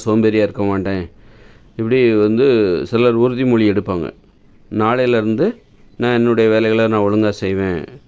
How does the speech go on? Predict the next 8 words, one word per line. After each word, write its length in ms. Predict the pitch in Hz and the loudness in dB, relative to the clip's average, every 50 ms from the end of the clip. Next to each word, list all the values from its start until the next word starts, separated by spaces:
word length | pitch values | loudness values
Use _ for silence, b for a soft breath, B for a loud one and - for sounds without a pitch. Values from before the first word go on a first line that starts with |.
| b b b b b b b b | b b b b b b b b
நான் 220 | - 113 113 117 113 | -6 -4 -2 0 0
என்னுடைய 340 | 110 110 110 113 110 110 107 | 0 0 0 0 0 -2 -2
கடமைகளை 420 | - 101 104 107 110 107 110 107 | -2 -2 0 0 0 0 2 2
ஒழுங்கா 280 | 104 101 104 104 101 101 | 0 2 0 0 0 -2
செய்வேன், 480 | 98 - 104 95 92 92 98 95 85 85 80 80 | -2 -4 -6 -4 -4 -4 -4 -6 -6 -8 -12 -12
நாளையிலேருந்து 680 | 87 92 101 113 117 117 120 120 117 113 110 110 117 139 | -8 -4 -2 0 0 0 0 0 0 -2 -2 -2 -4 -2
நான் 200 | 131 120 113 110 | -2 -2 0 0
வந்து 200 | 104 104 110 143 | 0 -2 -4 -6